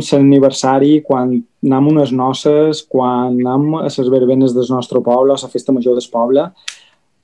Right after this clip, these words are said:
anem a ballar i cantam i mos relacionam, eh, en totes aquestes pràctiques. Jo diria, eh, com així ho deixam de fer, eh, segons quins àmbits, no? És a dir, està associat a l'escola,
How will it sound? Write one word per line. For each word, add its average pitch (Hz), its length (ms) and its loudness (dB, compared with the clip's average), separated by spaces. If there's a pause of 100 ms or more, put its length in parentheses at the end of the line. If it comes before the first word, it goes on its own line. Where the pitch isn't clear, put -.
(180)
anem 127 200 2
a 170 100 2
ballar 135 280 0 (460)
i - 160 -6
cantam 127 560 -2 (240)
i 123 240 0
mos 123 220 0
relacionam, 127 680 0 (420)
eh, 123 520 0
en 123 80 -2
totes 131 280 -4
aquestes 139 320 -4
pràctiques. 127 400 -2
Jo 143 120 2
diria, 175 540 2 (380)
eh, 135 280 2
com 151 160 -2
així 185 200 0
ho 190 40 4
deixam 160 300 0
de 156 60 0
fer, 156 440 0 (320)
eh, 135 220 0
segons 139 440 -2
quins 131 280 2
àmbits, 127 500 0
no? 131 280 -2 (200)
És 123 80 -4
a 135 60 2
dir, 131 280 4 (460)
està 139 260 -2
associat 147 420 0
a 135 40 -10
l'escola, 156 720 0